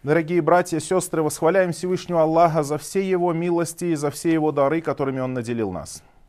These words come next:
А милостей Аллаха очень много. И Аллах в Коране сказал: «Если ты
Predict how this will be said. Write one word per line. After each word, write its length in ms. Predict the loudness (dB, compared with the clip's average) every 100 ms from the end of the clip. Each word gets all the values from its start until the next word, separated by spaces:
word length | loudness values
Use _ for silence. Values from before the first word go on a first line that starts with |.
| _ _ _ _
А 100 | -6
милостей 680 | -2 0 2 0 -2 -6 -6 0
Аллаха 380 | 2 6 4 4
очень 280 | 0 -2 -4
много. 500 | 0 2 0 -4 -8 -20 -4
И 80 | 0
Аллах 260 | 4 2
в 40 | 2
Коране 340 | -2 -2 -4
сказал: 480 | -2 -2 4 4 4
«Если 440 | 2 -2 -2 -2
ты 520 | 0 2 4 4 0